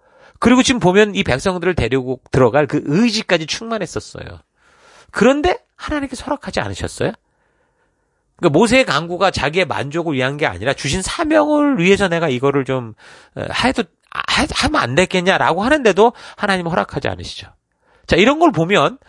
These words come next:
하나님의 그 의지도 분명히 대단한 걸 볼 수 있는데 하나님의 분명한 무슨 뜻이 있겠죠. 그래서 우리는 이 역사를 통해서도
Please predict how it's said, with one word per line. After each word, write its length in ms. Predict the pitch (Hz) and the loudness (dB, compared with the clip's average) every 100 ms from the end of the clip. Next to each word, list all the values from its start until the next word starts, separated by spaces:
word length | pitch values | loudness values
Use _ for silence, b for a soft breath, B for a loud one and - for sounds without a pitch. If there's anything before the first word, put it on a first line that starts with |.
| B B B | B B B
하나님의 720 | - 294 285 262 262 226 156 - | -4 0 2 4 4 4 0 -4
그 300 | 160 147 156 | -2 2 2
의지도 340 | 170 175 160 | 0 -2 -2
분명히 400 | 135 - 190 208 | -2 -4 0 0
대단한 380 | 147 110 143 143 | 0 0 2 2
걸 100 | 135 | 0
볼 160 | 120 104 | 0 -2
수 100 | 131 | -4
있는데 220 | 98 101 | -4 -4
하나님의 320 | 170 302 269 | 0 2 2
분명한 320 | - 175 196 | 0 2 2
무슨 220 | 156 123 | 2 -4
뜻이 260 | 160 320 285 | 0 2 2
있겠죠. 400 | 170 - 80 - - _ _ _ _ _ _ _ _ - | -2 -6 -8 -12 -20 _ _ _ _ _ _ _ _ 0
그래서 200 | 240 240 | 4 4
우리는 200 | 208 226 | 4 2
이 60 | |
역사를 340 | 175 120 208 196 | 2 2 2 2
통해서도 540 | 180 165 156 185 320 | 0 -4 0 0 0